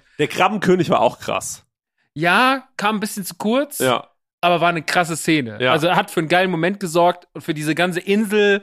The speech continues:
Speaker 1: Ja.
Speaker 2: mit diesen Krabben, die die Menschen da irgendwie so an diesen gefehl-,
Speaker 1: Ja.
Speaker 2: gefehlten Menschen fressen. Das ist ein geiles Ding. Das hat mega viel Spaß gemacht,
Speaker 1: Ja.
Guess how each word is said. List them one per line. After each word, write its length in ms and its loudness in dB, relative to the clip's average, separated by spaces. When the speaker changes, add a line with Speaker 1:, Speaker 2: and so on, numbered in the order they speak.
Speaker 1:
Ja. 180 0
Speaker 2:
mit 140 -6
diesen 280 -8
Krabben, 420 -2
die 100 -8
die 120 -8
Menschen 360 -2
da 160 2
irgendwie 240 -4
so 80 -6
an 80 -2
diesen 240 -4
gefehl-, 520 -2
Speaker 1:
Ja. 60 -12
Speaker 2:
gefehlten 560 0
Menschen 360 -4
fressen. 380 -4
Das 100 -4
ist 100 -12
ein 40 -20
geiles 340 0
Ding. 160 -2
Das 100 -4
hat 240 -4
mega 320 4
viel 140 -6
Spaß 320 -4
gemacht, 340 -6
Speaker 1:
Ja. 220 -2